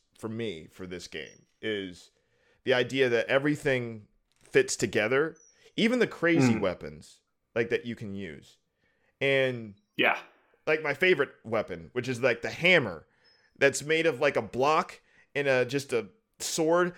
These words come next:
Speaker 1: that you connect into the block, and then it becomes a hammer. And
Speaker 2: It's
Speaker 1: w-,
Speaker 2: so
Speaker 1: maybe we should just
Speaker 2: fucking cool.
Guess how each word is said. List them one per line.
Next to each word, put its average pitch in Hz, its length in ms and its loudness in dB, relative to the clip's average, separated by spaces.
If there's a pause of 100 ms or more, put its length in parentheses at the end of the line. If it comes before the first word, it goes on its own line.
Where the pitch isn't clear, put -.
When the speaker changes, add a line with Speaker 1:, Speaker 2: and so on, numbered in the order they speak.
(100)
Speaker 1:
that 156 100 2
you 151 100 -10
connect 147 580 0
into 156 220 -6
the 147 100 4
block, 139 460 0
and 147 100 -2
then 151 120 4
it 151 60 0
becomes 143 340 0
a 117 60 2
hammer. 165 580 0 (260)
And 170 300 4
Speaker 2:
It's 120 260 -2
Speaker 1:
w-, 196 120 6
Speaker 2:
so 185 120 4
Speaker 1:
maybe 254 160 6
we 226 120 2
should 165 160 6
just 170 200 4
Speaker 2:
fucking 113 260 0
cool. 139 600 2